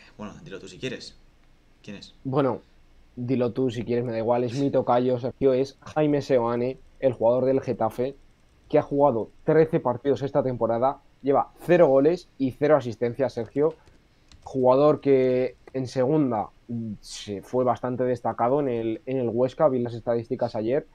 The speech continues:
Speaker 2: pero es que en esta temporada en el Getafe está, bueno, dilo tú, Sergio, porque eres al fin y al cabo el, el que más ve al Getafe.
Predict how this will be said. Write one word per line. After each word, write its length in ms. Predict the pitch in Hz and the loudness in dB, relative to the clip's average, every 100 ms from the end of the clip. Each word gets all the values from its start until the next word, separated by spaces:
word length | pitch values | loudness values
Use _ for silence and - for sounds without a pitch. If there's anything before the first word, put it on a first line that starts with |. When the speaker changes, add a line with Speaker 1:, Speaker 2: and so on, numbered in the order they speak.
| _ _ _ _ | _ _ _ _
Speaker 2:
pero 220 | - 131 127 | -2 0 0
es 120 | - | -2
que 120 | 135 | -2
en 60 | 123 | -2
esta 240 | 120 131 | -4 -4
temporada 420 | 123 113 120 120 117 | -4 -2 -2 0 -2
en 60 | |
el 60 | 113 | -8
Getafe 380 | 120 120 113 123 | -10 -10 -6 -8
está, 380 | - 117 117 113 | -4 0 0 0
bueno, 240 | 120 87 _ _ _ - | -2 -6 _ _ _ -2
dilo 340 | 160 160 113 | 4 6 4
tú, 140 | 127 120 | -2 -4
Sergio, 320 | 117 143 131 | -4 0 0
porque 240 | 113 131 | -2 -4
eres 180 | 117 117 | -6 -4
al 140 | 110 107 | -4 -4
fin 100 | 113 | -6
y 20 | |
al 100 | 110 | -6
cabo 260 | 110 110 107 | -6 -4 -2
el, 220 | 101 - - | -4 -8 -8
el 160 | 117 | -6
que 80 | 117 | -6
más 160 | 107 107 | -6 -4
ve 80 | 107 | -6
al 80 | |
Getafe. 360 | - - 117 | -6 -8 -10